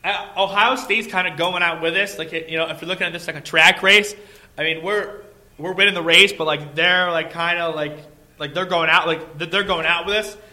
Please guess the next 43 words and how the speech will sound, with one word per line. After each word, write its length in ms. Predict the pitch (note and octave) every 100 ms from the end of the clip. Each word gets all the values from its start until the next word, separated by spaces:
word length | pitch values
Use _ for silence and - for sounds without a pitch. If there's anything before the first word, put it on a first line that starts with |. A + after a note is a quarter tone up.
| - - -
But, 100 | E3+
like, 200 | E3 E3
there, 100 | G#3 A#3
there's 160 | A3+ A3+
some 80 | A#3
other 160 | A#3+
programs 440 | G#3 G3+ F#3 F3 -
who 120 | F3+
are 180 | F3 D#3+
like, 320 | D#3+ D#3 -
"Well, 460 | A#3 A#3+ - - E3+
they're, 220 | A3+ A3 A3
they're 140 | A3
just 120 | A3+
gonna 140 | A3+ G#3+
come 200 | A3 G3
back 220 | F#3+ F#3+
to 40 | E3+
the 80 |
pack. 400 | E3+ E3+ D#3 D#3
Like, 180 | D#3 D3
we'll 160 | E3+ E3+
wait." 380 | E3+ F3 - - - - -
And 80 | D#3+
the 60 |
problem 420 | D#3+ F#3+ G#3 G3
is, 80 | F#3
like, 220 | E3+ D#3+
throughout 420 | - D#3 E3 F3+ F3
the 120 | D#3
race, 540 | C#3+ C#3+ F3+ G#3 -
like, 360 | D#3+ D3 - -
we're 100 | D#3+
not 580 | E3+ F#3 E3 - - -
fading, 320 | G3 E3+ C#3
and 100 | C#3+
we're, 60 | D3+
like, 100 | D3+
we're 100 | F3
getting 220 | E3+ E3+
stronger 460 | D3 - D#3+ D#3+ D#3+
and 140 | C#3+
stronger. 600 | - E3 E3+ D#3+ D3 C3+